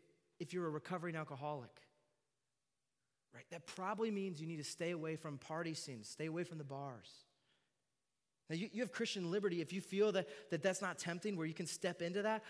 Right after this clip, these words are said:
But, but there's a sense where I need to flee from the situations that are going to pull me toward evil and sin.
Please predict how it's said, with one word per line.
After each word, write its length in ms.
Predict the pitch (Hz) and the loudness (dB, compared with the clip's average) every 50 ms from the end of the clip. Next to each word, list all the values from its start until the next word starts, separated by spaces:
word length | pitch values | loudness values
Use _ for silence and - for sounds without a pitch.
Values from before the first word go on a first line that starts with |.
| - - - - | -14 -12 -4 -2
But, 120 | 190 170 | 0 0
but 80 | 180 165 | 4 4
there's 140 | 208 196 185 | 4 4 4
a 60 | 170 | 2
sense 320 | - - 220 220 208 - | 0 0 0 0 0 2
where 200 | 202 190 175 - - - - - - - | 4 4 4 4 2 -8 -16 -16 -8 0
I 280 | 156 175 196 226 220 | 2 4 6 6 6
need 260 | 220 214 208 208 202 - | 4 4 2 2 2 2
to 120 | - 190 | 2 2
flee 480 | 160 - - - - 196 208 226 233 240 | 2 0 -4 -4 -2 0 2 2 2 0
from 160 | - 214 196 | 0 0 -2
the 80 | 196 180 | -2 -2
situations 800 | - - 190 - 208 185 185 180 180 180 - - 165 160 156 - - - - - | 0 -2 -2 -2 0 0 2 4 2 2 0 0 -2 -2 -4 -6 -8 -12 -6 0
that 100 | 180 165 | 2 2
are 60 | 170 | 2
going 220 | 156 165 190 196 190 | 4 4 2 2 2
to 60 | - | 0
pull 440 | 156 - - - - 202 214 226 233 | -2 -6 -6 2 6 8 8 8 8
me 300 | 220 214 208 202 196 185 - - - - | 8 6 6 6 4 2 0 -6 -14 -8
toward 220 | - 175 165 165 160 | -2 -2 0 0 0
evil 460 | 196 202 202 208 196 160 180 175 165 160 - - - - | -2 0 2 2 2 0 0 -2 -2 -4 -8 -16 -10 -8
and 120 | 160 151 | -6 -6
sin. 320 | - - - - 120 117 | -4 -6 -6 -6 -8 -10